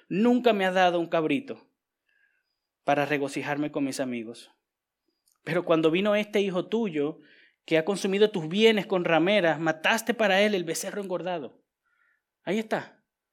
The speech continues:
En vez de gozarse que su hermano vino vivo, aunque es verdad que malgastó, pero en vez de gozarse y sentirse feliz, se enojó, porque Dios tuvo miseri-, porque el Señor tuvo misericordia.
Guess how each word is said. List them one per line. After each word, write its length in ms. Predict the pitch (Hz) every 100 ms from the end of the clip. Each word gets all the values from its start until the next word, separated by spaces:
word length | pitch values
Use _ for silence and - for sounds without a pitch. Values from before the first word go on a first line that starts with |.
| _ _ _
En 140 | 151
vez 120 | 160 208
de 80 |
gozarse 640 | 214 190 - 233 240 233 233
que 120 | 196
su 160 | - 165
hermano 440 | 170 214 226 208
vino 420 | 185 262 269 269 - - _ _ _ _ _ _ _ _ _
vivo, 480 | 139 214 269 277 - - _ _ _ _ _
aunque 220 | 139 -
es 80 | 160
verdad 200 | 208 214
que 120 | 220
malgastó, 640 | 196 175 151 - 247 285 - _ _ _ _ _ _ _
pero 140 | 151 151
en 60 |
vez 100 | 170
de 80 | 240
gozarse 500 | 226 - 226 262 262
y 60 | 226
sentirse 400 | 214 220 214 254
feliz, 300 | 226 247 233
se 80 |
enojó, 520 | 175 139 156 127 - _ _ _ _ _
porque 240 | 151 160
Dios 220 | 156 160
tuvo 180 | 185 175
miseri-, 340 | 170 165 156
porque 220 | 139 139 147
el 60 |
Señor 260 | 160 151 151
tuvo 180 | 170 170
misericordia. 800 | 165 165 147 143 131 110 107